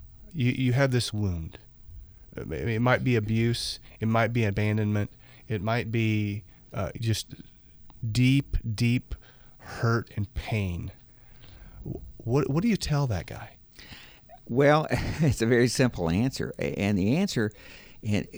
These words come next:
Speaker 2: gosh, this sounds so religious and holy and whatever, but the answer is Jesus Christ.
Speaker 1: It's, it's Jesus,
Speaker 2: Uh,
Speaker 1: right?
Speaker 2: you know, he is
Speaker 1: Mm.
Speaker 2: our ultimate father.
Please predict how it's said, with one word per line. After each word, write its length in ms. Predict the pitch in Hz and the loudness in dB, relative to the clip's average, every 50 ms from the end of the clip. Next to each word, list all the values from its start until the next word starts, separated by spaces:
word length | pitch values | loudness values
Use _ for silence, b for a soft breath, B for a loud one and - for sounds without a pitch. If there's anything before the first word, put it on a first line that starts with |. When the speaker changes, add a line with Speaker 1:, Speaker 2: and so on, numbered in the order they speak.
| - | -6
Speaker 2:
gosh, 200 | - 117 135 - - | -4 -4 -2 -2 -2
this 120 | 120 110 | -2 -2
sounds 280 | - - 117 107 107 - | 0 0 2 2 2 2
so 100 | - 117 | 2 4
religious 500 | 113 101 98 95 107 117 117 117 107 - | 4 4 4 4 4 2 2 2 0 0
and 120 | 92 82 | 0 0
holy 340 | 82 95 107 113 113 107 104 | 2 2 4 4 4 4 4
and 100 | 101 98 95 | 2 2 2
whatever, 460 | 95 98 98 110 127 135 117 104 98 | 4 4 4 4 4 4 2 0 -2
but 240 | - - - 104 - | 0 -2 -2 -2 0
the 220 | 127 113 175 240 | 0 0 0 0
answer 180 | 320 - - - | -2 -2 -2 -4
is 100 | 107 - | -4 0
Jesus 340 | - 117 - 113 147 143 - | 0 0 0 0 0 -4 -6
Christ. 400 | - - 143 160 208 - - - - | -4 -4 -2 -2 -2 -4 -2 0 0
Speaker 1:
It's, 280 | - - - - - | 0 0 0 -2 -2
it's 200 | - - - - - 160 - | -2 -4 -4 -4 -4 -4 -4
Jesus, 560 | - - 262 302 - 135 127 117 107 - - | 0 2 4 4 4 4 2 0 0 -2 -2
Speaker 2:
Uh, 40 | 113 | -2
Speaker 1:
right? 280 | 107 120 147 165 - - | 0 0 0 -2 0 2
Speaker 2:
you 100 | 165 170 | 4 4
know, 140 | 156 139 139 | 6 6 4
he 420 | 127 120 127 196 226 233 214 147 | 4 4 4 4 4 4 4 2
is 440 | - - - 113 143 143 143 143 131 | 0 2 4 6 6 6 6 6 6
Speaker 1:
Mm. 60 | 117 | 4
Speaker 2:
our 220 | - 123 123 - - | 4 4 4 4 4
ultimate 420 | 120 127 131 - 127 113 107 - | 4 2 2 2 0 0 0 0
father. 480 | - - 120 127 85 - - - 110 - | 0 -2 -2 -2 -2 -4 -4 -6 -6 -8